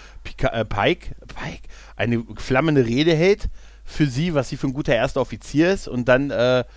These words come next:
oder es wär gut, wenn sie den Julian Begier-Ausweg machen, dass da irgend so ein Admiral per Hologramm zugeschaltet wird und sagt, weiß ich nicht, hör zu,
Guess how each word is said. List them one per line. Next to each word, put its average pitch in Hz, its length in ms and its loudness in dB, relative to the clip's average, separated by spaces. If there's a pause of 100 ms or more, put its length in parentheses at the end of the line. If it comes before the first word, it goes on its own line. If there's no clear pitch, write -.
(320)
oder 143 200 4
es 190 140 2
wär 170 100 6
gut, 156 220 -6
wenn 151 140 0
sie 139 100 -4
den 139 240 0 (120)
Julian 147 340 2
Begier-Ausweg 113 800 0
machen, 98 300 -6 (240)
dass - 120 -6
da 131 100 2
irgend 131 180 0
so 131 80 -2
ein 127 40 -4
Admiral 131 440 2
per 120 120 2
Hologramm 123 480 2
zugeschaltet 160 640 0
wird 156 200 2
und 139 120 -4
sagt, 143 320 4 (360)
weiß 127 200 2
ich 165 120 2
nicht, 175 240 0
hör 139 260 6
zu, 190 300 -2